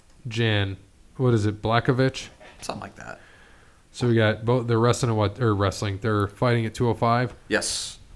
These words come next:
Speaker 1: Six three, six two. Yeah, I'm gonna take the American, man.
Speaker 2: Luke.
Speaker 1: Give me Luke. Um, I don't know, man. That's gonna be tough though.
Speaker 2: I said second round knockout.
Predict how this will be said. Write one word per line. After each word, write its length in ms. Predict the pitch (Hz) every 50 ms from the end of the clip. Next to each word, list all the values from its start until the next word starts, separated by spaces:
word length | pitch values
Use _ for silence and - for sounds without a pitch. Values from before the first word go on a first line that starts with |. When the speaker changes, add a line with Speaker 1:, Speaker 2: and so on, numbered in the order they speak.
| - - -
Speaker 1:
Six 320 | - - - 135 - -
three, 180 | - 139 139 127
six 300 | - - 135 127 - -
two. 220 | - 135 139 139
Yeah, 180 | 131 139 151 143
I'm 80 | 120
gonna 140 | 113 113 110
take 220 | 104 - 139 120 -
the 80 | 131 117
American, 420 | 110 113 117 131 131 - 107 101
man. 280 | 98 98 104 110 110 - - - _ _ _ _ _ _ -
Speaker 2:
Luke. 320 | 104 117 120 117 117 - - _ _ _ - - - - - - - - - _ - -
Speaker 1:
Give 120 | - 143 170
me 120 | 190 185
Luke. 400 | 160 139 127 127 123 123 - - - - - - - - -
Um, 500 | 120 113 113 110 110 110 110 107 104 101 - - - _ _ _ _ _ _ _ _ -
I 100 | - 151
don't 140 | 156 160 143
know, 200 | 135 127 120 - -
man. 260 | - - 127 120 113
That's 180 | 110 120 - -
gonna 140 | - 139 113
be 60 | 104
tough 320 | 101 - - 113 110 -
though. 220 | - 101 101 101 101 - - - - - - - - - - - - - -
Speaker 2:
I 80 | 104
said 200 | 104 - 120 98
second 240 | - - 110 101 107 95
round 140 | 92 90
knockout. 300 | 85 82 82 85 78 78